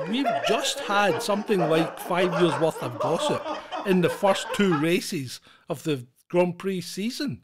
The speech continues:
And you know what? The bad thing is, it's more interesting than the actual racing is.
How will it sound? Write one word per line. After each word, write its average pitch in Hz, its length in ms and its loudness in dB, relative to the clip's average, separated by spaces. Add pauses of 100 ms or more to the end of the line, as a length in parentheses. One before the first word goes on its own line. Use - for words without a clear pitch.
(280)
And 143 260 -2 (140)
you 139 140 -2
know 170 100 4
what? 165 480 -2 (840)
The 139 60 2
bad 139 420 0
thing 151 340 2
is, 113 420 -6 (300)
it's 165 200 -12
more 165 200 -2
interesting 147 640 -6
than 131 140 -10
the 131 140 -8
actual 127 400 -10
racing 170 480 -10
is. 123 340 -14